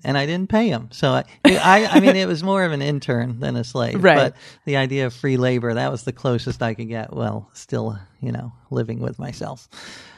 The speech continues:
Speaker 1: But yeah, I followed every single
Speaker 2: Yeah.
Speaker 1: rule, Ten Commandments, but as you say, having a slave or, um, stoning adulterers. I wanted to show,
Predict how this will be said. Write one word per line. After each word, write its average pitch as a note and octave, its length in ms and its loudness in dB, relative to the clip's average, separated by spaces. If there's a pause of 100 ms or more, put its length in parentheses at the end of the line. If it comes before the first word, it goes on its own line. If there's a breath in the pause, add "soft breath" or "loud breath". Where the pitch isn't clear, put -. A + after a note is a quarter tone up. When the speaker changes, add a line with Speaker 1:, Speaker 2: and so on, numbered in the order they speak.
(320 loud breath)
Speaker 1:
But F3+ 100 6
yeah, A#3 260 6
I D3 140 0
followed D#3+ 400 2
every D3 380 -2
single B2+ 340 -4
Speaker 2:
Yeah. A#2+ 60 -2
Speaker 1:
rule, A#2+ 160 -4
Ten D#3+ 260 0
Commandments, E3+ 640 0
but C3 200 4
as A#2+ 220 2
you B2 60 -6
say, A2 240 -2
having A2+ 260 -4
a A2 60 -8
slave D3+ 320 -4
or, A2+ 280 -2
um, C3 280 -6
stoning B2 340 -2
adulterers. B2+ 540 -2
I D#3 100 2
wanted G3 280 6
to D3+ 80 -2
show, C#3+ 400 4